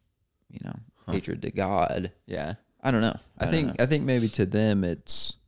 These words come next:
Speaker 3: it's all just one thing, you know?
Speaker 1: Yeah.
Speaker 2: Yeah.
Speaker 1: Yeah.
Speaker 3: But
Speaker 1: Uh-huh.
Speaker 3: really
Speaker 1: And
Speaker 3: it is what, like, I've always thought that, you know, religion and then your re-, your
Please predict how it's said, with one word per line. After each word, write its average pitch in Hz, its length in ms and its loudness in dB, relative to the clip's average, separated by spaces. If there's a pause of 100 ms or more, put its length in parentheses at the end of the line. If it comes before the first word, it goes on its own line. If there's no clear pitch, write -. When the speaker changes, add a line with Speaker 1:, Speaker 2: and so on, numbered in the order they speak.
(1200)
Speaker 3:
it's - 200 -4
all 95 160 2
just 85 180 -8
one 90 280 -2
thing, 85 360 -8 (320)
you 101 140 -4
know? 131 80 2
Speaker 1:
Yeah. 147 220 2
Speaker 2:
Yeah. - 180 -8
Speaker 1:
Yeah. 202 80 -2 (320)
Speaker 3:
But - 80 2
Speaker 1:
Uh-huh. 123 100 2
Speaker 3:
really 147 320 8
Speaker 1:
And 107 80 4
Speaker 3:
it 117 60 4
is 110 220 2
what, 95 440 2 (640)
like, 110 260 0 (240)
I've 151 120 0
always 147 340 4
thought 92 360 -4
that, 80 360 0 (140)
you 107 140 -4
know, 90 260 -2 (520)
religion 113 1040 2 (260)
and 98 220 0
then 87 500 0 (1000)
your 104 140 2
re-, 95 340 2
your 95 500 2